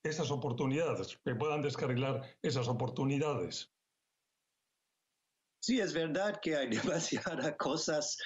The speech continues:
Speaker 2: ah, a la vez, porque hay inflación más, ah, ah, tasas de interés más alta que antes, también hay incertidumbre al, ah, ah,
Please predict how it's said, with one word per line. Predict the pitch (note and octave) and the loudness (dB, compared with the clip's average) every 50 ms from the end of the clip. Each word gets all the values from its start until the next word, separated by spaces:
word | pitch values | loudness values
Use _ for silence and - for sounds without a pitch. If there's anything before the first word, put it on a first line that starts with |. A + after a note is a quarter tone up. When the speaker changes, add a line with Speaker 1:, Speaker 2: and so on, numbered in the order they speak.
| - - - - - _ _ - | -8 -8 -10 -12 -16 _ _ -2
Speaker 2:
ah, | C#3+ C3 - - D3+ | 0 0 0 2 2
a | C3+ | 2
la | C3 B2+ A#2+ | 2 2 2
vez, | B2 C#3+ C3 A2+ - - | 2 2 2 0 0 -2
porque | - C3+ - - C3+ | -2 -2 -2 0 0
hay | B2 A#2+ B2+ B2+ | 2 2 2 2
inflación | B2+ A#2 - - A2+ G#2+ - - D3 D3 C#3+ C#3 C3+ B2+ A#2+ | 2 2 0 -2 -2 0 0 0 0 2 2 2 2 4 4
más, | A2+ A#2 A#2+ A#2+ - - - - - - - | 4 4 2 2 -2 -4 -4 -2 0 0 2
ah, | A#2+ G#2+ G2+ G#2 G2 - - - - - _ _ _ - | 2 2 2 0 0 -2 -6 -10 -12 -14 _ _ _ -4
ah, | C3 A2 A2 - - - | -2 0 0 0 -2 -2
tasas | D#3+ C3 - - C#3+ A#2+ | -2 -2 -2 0 0 2
de | A#2 B2+ | 2 2
interés | B2 B2 B2 C3+ B2+ C3 B2+ B2 - | 2 2 2 2 2 2 0 0 0
más | C3 A#2 A2 - | 0 0 0 0
alta | C3+ B2 B2+ B2 - C#3+ B2 A#2+ | 0 0 0 0 0 -2 -2 0
que | - B2+ A#2 | 0 0 2
antes, | A#2+ B2+ C3+ C3+ A#2+ - D3 C#3 C3+ C3+ C3 B2+ - - - - - - - - - _ | 2 2 0 0 -2 0 0 2 2 2 2 0 -2 -6 -8 -8 -8 -8 -8 -8 -10 _
también | - B2+ A#2 A#2+ A2+ B2 B2+ B2+ B2 B2 A#2+ A#2 | -4 -2 0 2 2 2 2 2 2 2 2 2
hay | A#2 A2+ A2+ A#2 A#2 - - | 2 2 0 -2 -2 -4 -2
incertidumbre | - B2+ B2 - D#3 C3 B2 - C3+ A#2+ A#2+ C3 C3 C3+ B2+ B2+ B2 B2 A#2+ | -2 -2 0 0 -2 -2 0 0 0 2 4 4 4 4 4 4 4 4 4
al, | A#2 A2+ A2 - - _ _ _ _ _ _ - | 2 2 0 -2 -4 _ _ _ _ _ _ -4
ah, | - - - - - - - - | -2 0 0 0 -2 -2 -2 -2
ah, | - - - A#2+ | 0 2 2 2